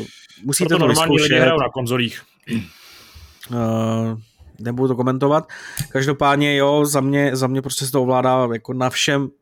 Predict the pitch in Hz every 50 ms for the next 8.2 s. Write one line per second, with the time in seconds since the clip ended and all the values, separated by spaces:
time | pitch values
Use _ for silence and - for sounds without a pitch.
0 | - 117 117 135 143 151 143 139 139 131 113 110 - - 117 117 139 147 147 165
1 | 160 160 147 - - - 151 156 151 147 - 147 139 127 - - 113 107 - -
2 | - - - - - - - 135 143 139 - - 156 156 160 170 170 156 160 147
3 | - 143 113 110 110 117 127 135 139 139 - - 143 143 143 143 143 - - -
4 | - - 120 127 131 131 139 139 139 139 135 - - 139 - 143 135 131 131 131
5 | 127 127 123 127 123 123 123 123 117 - - - - 123 117 - - 120 117 113
6 | - - 117 - - 120 113 110 107 104 - - 113 113 117 117 - - - -
7 | - - - - - - _ _ _ _ - 113 113 110 110 107 107 107 107 104
8 | 107 110 110